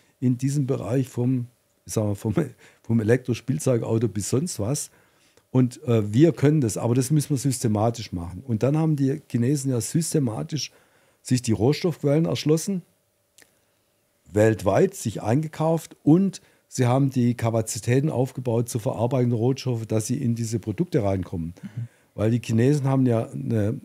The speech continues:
Speaker 1: ähm, also es ist ja nicht so, dass die seltenen Erden nur in China vorkommen, sondern der, der Hauptanteil des Monopols ist, dass die chinesische Wirtschaft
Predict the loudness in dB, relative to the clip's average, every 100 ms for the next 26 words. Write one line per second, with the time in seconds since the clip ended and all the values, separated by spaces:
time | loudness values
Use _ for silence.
0 | -4 -2 -2 -4 -8 _ _ _ _ -4
1 | -4 -4 -2 2 2 4 2 2 2 0
2 | 0 2 2 0 0 2 0 0 -2 0
3 | -2 -2 -4 -4 -4 -2 -2 -4 -8 _
4 | _ _ _ _ _ -8 -8 _ _ -10
5 | -2 0 0 0 0 2 0 0 0 2
6 | 0 2 2 2 -2 -4 -4 -6 -2 0
7 | 0 0 -2 -2 -2 -2 -4 -4